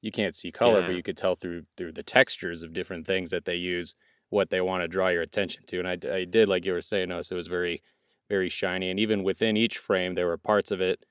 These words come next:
Speaker 1: the parts that we're supposed to see that are much shinier than the
Speaker 2: Mm-hmm.
Speaker 1: others. You could tell it all does feel like a twenties, you know, silent film. Uh, it wasn't super keen on natural lighting as opposed to, like, the light is
Speaker 2: Yeah.
Speaker 1: here. This is where you,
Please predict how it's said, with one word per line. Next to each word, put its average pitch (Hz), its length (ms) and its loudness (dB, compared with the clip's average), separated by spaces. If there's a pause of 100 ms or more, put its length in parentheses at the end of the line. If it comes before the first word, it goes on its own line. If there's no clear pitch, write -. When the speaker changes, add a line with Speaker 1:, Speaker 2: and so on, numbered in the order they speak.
(220)
Speaker 1:
the - 80 -8
parts 95 240 -2
that 82 100 -4
we're 87 80 -4
supposed 120 380 2
to 101 80 -4
see 95 200 -2
that 87 120 0
are 90 80 -2
much 87 180 -6
shinier 87 560 -6 (460)
than 92 120 -4
the 104 100 -2
Speaker 2:
Mm-hmm. 87 120 0
Speaker 1:
others. 85 300 -4
You 85 80 -10
could 92 140 -10
tell 87 180 -2
it 90 80 0
all 95 140 2
does 92 260 0
feel 87 400 -2 (540)
like 90 140 -8
a 110 40 -16
twenties, 90 400 -8 (460)
you - 100 -10
know, - 140 -8
silent 90 540 -4
film. 87 500 -6 (180)
Uh, 82 320 -6
it 107 80 -2
wasn't 95 380 2 (340)
super - 460 -4 (280)
keen 107 240 -2
on 90 160 -2
natural 92 440 2
lighting 80 480 -6 (200)
as 82 160 -6
opposed 85 480 -4
to, 82 280 -6
like, - 180 -10 (100)
the 87 80 -6
light 90 240 2
is 90 140 0
Speaker 2:
Yeah. 82 60 -10
Speaker 1:
here. 85 360 -4 (300)
This - 180 -2
is 92 100 -6
where 95 160 2
you, 90 140 -2